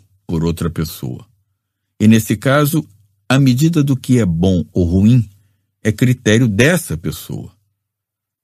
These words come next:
Se você está atrás de elogios, precisará se adaptar aos critérios de outra pessoa e tolher a própria liberdade. Já a palavra obrigado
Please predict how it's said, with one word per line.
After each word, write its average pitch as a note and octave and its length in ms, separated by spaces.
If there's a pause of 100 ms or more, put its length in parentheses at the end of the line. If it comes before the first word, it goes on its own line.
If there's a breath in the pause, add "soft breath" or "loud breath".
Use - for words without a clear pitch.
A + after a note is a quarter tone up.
(120)
Se - 140
você E3 320
está E3+ 340
atrás B2+ 400
de G#2+ 120
elogios, E2+ 1080
precisará G2 580
se A#2 140
adaptar G#2+ 580
aos G#2 200
critérios G2 580
de G2+ 160
outra A2 320
pessoa F#2 640 (480)
e G2+ 60
tolher B2+ 600 (400)
a F#2+ 140
própria F#2 340
liberdade. D#2 880 (880)
Já C3+ 240
a C3+ 60
palavra F#2 500
obrigado G2 800